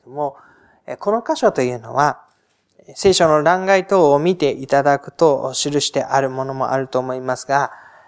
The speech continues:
えー、加えられた部分であろうというふうに考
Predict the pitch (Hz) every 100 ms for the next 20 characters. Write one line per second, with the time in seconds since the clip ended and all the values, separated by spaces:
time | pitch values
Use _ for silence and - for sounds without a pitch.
0 | _ - - - - - - - - 190
1 | 202 208 208 196 202 196 190 190 165 170
2 | 165 170 160 160 165 - 147 160 147 135
3 | 139 135 - 156 160 196 - -